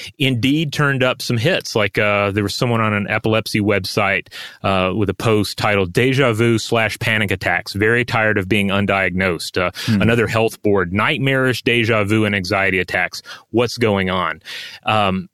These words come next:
Speaker 1: and in both of these posts, people were responding with, like, "Yeah, I get this too. Uh, I, I hate it when this happens," that sort of thing. And granted, we're talking about message boards where people are, you know, engaging in varying degrees of self, self-diagnosis,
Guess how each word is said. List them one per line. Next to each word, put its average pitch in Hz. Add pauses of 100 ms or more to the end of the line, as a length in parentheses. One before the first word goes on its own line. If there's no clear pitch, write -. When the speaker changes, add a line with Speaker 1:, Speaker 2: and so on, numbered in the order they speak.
(100)
Speaker 1:
and 139
in 147
both 151
of 185
these 135
posts, 120
people 117
were 113
responding 113
with, 110
like, 120
"Yeah, 285
I 175
get 175
this 185
too. 165
Uh, 104
I, 113
I 135
hate 165
it 156
when 131
this 113
happens," 104
that 113
sort 98
of 95
thing. 85
And 143
granted, 170
we're 143
talking 123
about 107 (460)
message 113
boards 110
where 107
people 101
are, 92 (300)
you 110
know, 92 (160)
engaging 113
in 98
varying 101
degrees 98
of 90
self, 104 (140)
self-diagnosis, 104